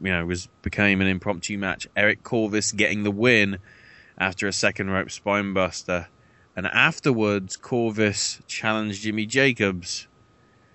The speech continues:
to a first blood match at American Rana fourteen. Is that a wise move from somebody that did the Age of the Fall? Wh-, who really? I don't know.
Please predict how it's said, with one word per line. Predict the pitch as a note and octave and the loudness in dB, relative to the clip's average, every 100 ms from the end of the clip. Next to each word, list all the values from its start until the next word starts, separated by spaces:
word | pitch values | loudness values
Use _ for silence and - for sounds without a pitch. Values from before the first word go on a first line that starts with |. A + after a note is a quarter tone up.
| _ | _
to | - G#2 | -4 -4
a | |
first | F#2 A#2+ A2 G#2 - | -2 2 2 2 0
blood | A#2+ A2 | 2 2
match | F#2+ F#2+ F2 - - - - _ - | 2 -2 -2 -4 -10 -12 -14 _ -8
at | F2+ | -4
American | F#2 F#2+ F#2+ - G2 | 2 4 4 2 0
Rana | F#2+ F2+ F#2 F2 | 4 4 4 0
fourteen. | - - - F2+ F2 F#2 E2 D#2 - _ _ _ _ _ _ _ _ _ _ _ _ _ _ _ _ _ _ _ _ _ _ _ | -6 -14 -4 -2 0 0 -2 -4 -12 _ _ _ _ _ _ _ _ _ _ _ _ _ _ _ _ _ _ _ _ _ _ _
Is | - | -16
that | - B2 | -4 -4
a | |
wise | A2 G2+ A2+ A#2 | 0 4 6 4
move | B2+ B2+ C3 | 4 2 2
from | B2 | -2
somebody | A2+ B2+ A#2 A2+ | -2 0 0 0
that | A2 G#2 G2+ | -2 -6 0
did | A2+ A2 | 0 2
the | A2+ | 4
Age | A2 A2+ | 4 4
of | A#2+ | 0
the | A#2+ | -2
Fall? | - A#2 A#2+ B2 - _ _ _ _ _ _ _ _ _ - | 2 2 2 -2 -8 _ _ _ _ _ _ _ _ _ -10
Wh-, | D#3+ A2+ B2 C3 | -8 -8 -8 -8
who | C#3 F3 C#3 | -6 -6 -6
really? | A#2 B2+ C#3 C#3+ C#3 G2+ - - | 2 6 6 6 4 0 -12 -8
I | |
don't | G2+ G2 | -8 -6
know. | F2+ | -8